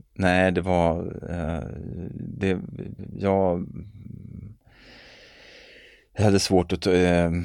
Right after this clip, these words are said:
jag förstod inte, det var en sån, eh, en, en sån, eh,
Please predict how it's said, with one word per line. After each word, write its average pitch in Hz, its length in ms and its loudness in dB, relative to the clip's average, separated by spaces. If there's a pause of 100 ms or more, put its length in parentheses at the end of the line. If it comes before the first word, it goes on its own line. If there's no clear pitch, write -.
(540)
jag - 160 -4
förstod 95 300 2
inte, 92 180 0
det 90 40 0
var 101 80 4
en 95 60 4
sån, 85 340 2
eh, 78 580 -2 (3500)
en, - 180 -8
en 82 220 -4
sån, 82 300 -6
eh, 80 360 -8